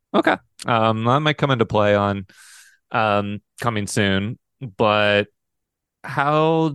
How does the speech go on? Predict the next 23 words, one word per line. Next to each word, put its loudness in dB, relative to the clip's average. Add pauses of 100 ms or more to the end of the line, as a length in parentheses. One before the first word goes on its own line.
(140)
do -2
you, 2
what 0
else 2
do -2
you -2
wanna 0
say 0
about 0
the -4
movie, 2
or 2
do 2
you 0
wanna -2
move -2
into, 0
um, -4 (760)
uh, -2
Do -4
We 2
Want 0
More? -2